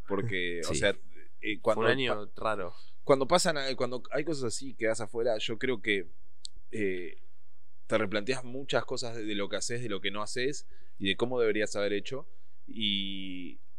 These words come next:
Speaker 1: eso genera el conflicto. Y el conflicto en ese, o sea, no hay que esquivarlo en ese momento, sino que hay que agarrar y, eh, tipo, decir, "Está bien que haya conflicto", porque era, es un resultado malo y hay que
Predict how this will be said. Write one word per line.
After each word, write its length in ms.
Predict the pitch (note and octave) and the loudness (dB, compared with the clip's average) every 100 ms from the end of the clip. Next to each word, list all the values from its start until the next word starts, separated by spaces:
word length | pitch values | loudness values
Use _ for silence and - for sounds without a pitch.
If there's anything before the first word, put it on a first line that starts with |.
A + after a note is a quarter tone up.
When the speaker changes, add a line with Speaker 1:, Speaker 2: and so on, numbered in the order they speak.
| - - | -4 -2
Speaker 1:
eso 220 | C#3 C#3+ | 0 0
genera 240 | C3 B2+ B2 | 0 -2 -2
el 60 | |
conflicto. 480 | G#2 G#2 D#3+ A#2 G#2 | -2 -2 -2 0 0
Y 120 | A2 A2 | 0 0
el 80 | |
conflicto 640 | G#2 G#2+ C3 C#3+ D3 C3 A#2+ | 0 -2 -2 0 2 2 2
en 160 | A2 | -2
ese, 340 | A#2+ - G#2 G#2+ | -2 -2 -2 -4
o 100 | G#2 | -2
sea, 340 | A#2 G#2+ G2+ D2 A#1+ - - - - - - | 2 4 4 2 -2 -4 -4 -4 -4 -4 -4
no 100 | A2+ | -2
hay 60 | A#2+ | 0
que 100 | B2 | 0
esquivarlo 540 | - A2+ G#2+ A#2 A2+ | 0 2 6 6 6
en 60 | G2+ | 0
ese 160 | G2+ G2+ | 0 -2
momento, 320 | G2 G2+ A#2+ | -2 -2 -2
sino 220 | G2+ F#2 | -2 -2
que 100 | F2 | -2
hay 60 | F2 | 0
que 60 | |
agarrar 300 | F2+ F#2 G2 | 0 2 0
y, 100 | G2 | 0
eh, 160 | F2 E2 | -2 -2
tipo, 220 | - F#2 F#2 | -2 -2 -2
decir, 320 | F#2 G2 F#2+ - - - - - | -2 -2 -2 -2 -2 -2 -2 -2
"Está 240 | E2+ - | 0 4
bien 200 | G2 A2 | 6 4
que 80 | G#2 | 2
haya 160 | G2 G2+ | -2 -2
conflicto", 440 | F#2 G2+ G#2 F#2 | -2 -2 -2 -2
porque 580 | F#2 F#2+ G2+ G2+ F#2+ G#2+ | -2 -2 0 0 -2 -2
era, 160 | B2 C3 B2 G2+ | 2 2 2 -2
es 140 | A#2+ - | -2 -4
un 100 | B2 | -2
resultado 440 | A#2 A#2+ A#2 C#3 | -2 0 4 4
malo 240 | C#3 D#3 G#2 | 4 0 2
y 80 | |
hay 80 | G#2 | 0
que 320 | - G#2+ G2 | 0 -2 -4